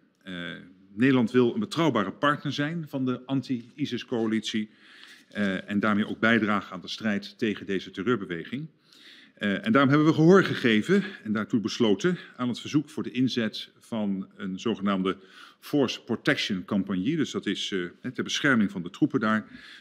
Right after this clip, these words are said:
voor de beveiliging, in dit geval van het internationale vliegveld van Erbil. En dat ligt in Koerdisch Irak, dus in Noord-Irak. Eh, deze compagnie van minimaal honderd militairen zal, en dat doen we samen met de Verenigde Staten,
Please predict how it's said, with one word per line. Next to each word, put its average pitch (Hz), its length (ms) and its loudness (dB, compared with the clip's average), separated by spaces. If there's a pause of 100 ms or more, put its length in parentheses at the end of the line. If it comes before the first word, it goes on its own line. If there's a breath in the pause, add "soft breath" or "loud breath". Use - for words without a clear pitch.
(100)
voor - 140 0
de 92 60 0
beveiliging, 107 840 2
in 104 160 -10
dit 120 140 0
geval 95 600 -6
van 92 380 -10
het 95 240 -14
internationale 95 640 -6
vliegveld - 480 -8
van - 140 -14
Erbil. 117 540 2
En 101 60 -12
dat 98 180 -14
ligt - 280 -12
in 95 280 -12 (160)
Koerdisch 156 380 8
Irak, 113 340 -2
dus 87 120 -12
in 87 140 -4
Noord-Irak. 98 560 0 (920 soft breath)
Eh, 110 260 4
deze 147 220 6
compagnie 165 400 6
van 143 100 4
minimaal 127 440 8
honderd 151 520 4
militairen 147 840 2
zal, 113 640 0
en - 80 -10
dat 101 100 -4
doen 110 80 -4
we 98 60 -6
samen 139 220 0
met 113 80 0
de - 60 -20
Verenigde 101 280 -4
Staten, 143 500 -4